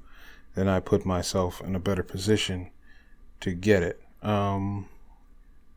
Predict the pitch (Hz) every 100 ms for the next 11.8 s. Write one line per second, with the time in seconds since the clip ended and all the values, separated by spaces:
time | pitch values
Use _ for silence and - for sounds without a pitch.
0 | - - - - - 117 107 107 104 101
1 | 104 - - - 135 107 - 120 - 143
2 | 139 139 - 123 - 120 117 110 113 107
3 | 107 104 - 104 98 - - 101 - 101
4 | 98 98 95 95 - - - - - -
5 | - - - - - - - - - 143
6 | 143 135 - - 196 175 - - 147 165
7 | 135 113 127 156 123 110 104 - 117 117
8 | - 120 - 123 117 113 113 110 - 117
9 | 110 104 110 104 101 95 95 123 104 92
10 | 98 98 101 104 131 120 110 104 104 107
11 | 95 98 - 117 90 107 110 123